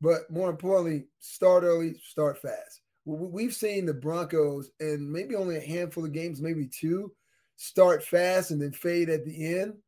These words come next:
So this team, I wanna see them put a good sixty minutes worth of football,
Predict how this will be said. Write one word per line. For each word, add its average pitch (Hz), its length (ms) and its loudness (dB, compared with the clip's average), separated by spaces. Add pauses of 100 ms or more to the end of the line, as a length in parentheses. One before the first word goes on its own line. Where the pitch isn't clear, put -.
(280)
So 160 460 4
this 185 160 -4
team, 185 360 -2
I - 20 -2
wanna 175 220 -2
see 175 240 -4
them 160 340 -2
put 156 300 0 (160)
a 139 80 -4
good 156 260 -4
sixty 170 300 -6
minutes 156 340 -4
worth 147 220 0
of 143 80 -16
football, 151 640 -2